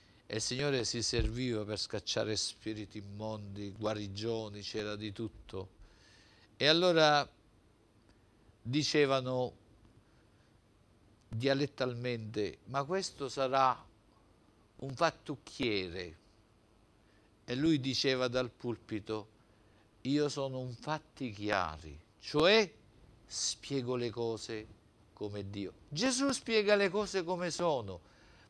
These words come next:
parla di fatti chiari, non ci nasconde che abbiamo tribolazioni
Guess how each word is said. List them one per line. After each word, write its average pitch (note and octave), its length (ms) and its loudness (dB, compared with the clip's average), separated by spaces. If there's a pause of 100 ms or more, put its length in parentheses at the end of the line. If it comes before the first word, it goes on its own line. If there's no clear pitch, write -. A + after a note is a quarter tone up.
parla F#3 420 10
di E3+ 120 -2
fatti G3+ 460 0
chiari, D3 500 8 (460)
non A#3+ 320 4
ci G#3 160 4
nasconde F#3 800 4
che B2+ 160 2
abbiamo B2 600 4 (760)
tribolazioni E3 1080 6